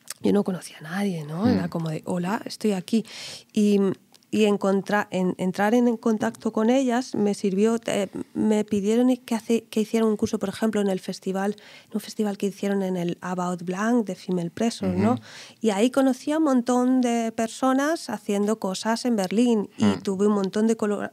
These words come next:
Speaker 1: colaboraciones internas, ¿no? Por allí. Y luego dentro de ahí conocí a Bea, que me llevó a otro lado. Entonces, a mí sí me sirvió un poco para empezar a, <clears throat> a moverme y
Speaker 2: Mm.
Speaker 1: ahora, pues, te-, tengo contacto con ellas. Igual no, no tanto porque no, bueno, pues, eh, ha-,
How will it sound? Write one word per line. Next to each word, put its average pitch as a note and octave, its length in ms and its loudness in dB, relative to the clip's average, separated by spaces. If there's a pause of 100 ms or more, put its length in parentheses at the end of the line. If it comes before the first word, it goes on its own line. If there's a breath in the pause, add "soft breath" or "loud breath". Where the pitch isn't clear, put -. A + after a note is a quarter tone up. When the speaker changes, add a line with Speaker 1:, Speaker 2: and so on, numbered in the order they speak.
(120)
Speaker 1:
colaboraciones F#3+ 720 -4
internas, F#3+ 580 0
¿no? G#3 200 -2
Por G3+ 160 -6
allí. G3+ 320 -4 (260 loud breath)
Y A#3 80 0
luego F#3+ 340 -2
dentro F#3+ 320 0
de F#3 80 0
ahí F3+ 120 -4
conocí F#3 380 -4
a F3+ 120 0
Bea, A#3+ 420 0
que G3+ 100 -4
me F#3+ 140 2
llevó F3+ 240 0
a F3 60 -2
otro F3+ 320 -4
lado. A3+ 360 0 (460 loud breath)
Entonces, G#3 360 2
a G#3+ 100 0
mí A#3 160 6
sí C#4+ 160 2
me C4+ 80 4
sirvió B3 400 4
un B3 100 6
poco A#3 320 2
para G#3+ 300 0
empezar G#3 400 0
a, G#3+ 200 0 (460 loud breath)
<clears throat> C4+ 260 6
a G#3 120 2
moverme B3+ 580 4
y B3 100 2
Speaker 2:
Mm. G3+ 40 6
Speaker 1:
ahora, G3+ 320 2
pues, - 300 -8
te-, - 100 -8
tengo G#3+ 440 -2
contacto G#3+ 400 0
con A3 140 2
ellas. C#4 300 2
Igual A3 320 4
no, A#3 260 4
no G#3+ 300 2
tanto C4 160 2 (160)
porque - 240 -6
no, F#3+ 160 0
bueno, E3+ 280 -4
pues, - 480 -20
eh, F3 320 -4
ha-, F#3 140 -2